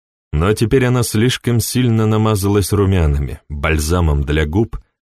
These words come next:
и довольно неровно подвела карандашом брови.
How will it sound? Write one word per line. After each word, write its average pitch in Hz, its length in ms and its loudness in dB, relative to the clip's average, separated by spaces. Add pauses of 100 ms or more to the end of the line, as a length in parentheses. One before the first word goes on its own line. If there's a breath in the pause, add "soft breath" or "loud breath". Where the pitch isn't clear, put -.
(140)
и 73 100 -2
довольно 127 420 2
неровно 107 600 2
подвела 82 480 0
карандашом 80 680 0
брови. 67 400 -2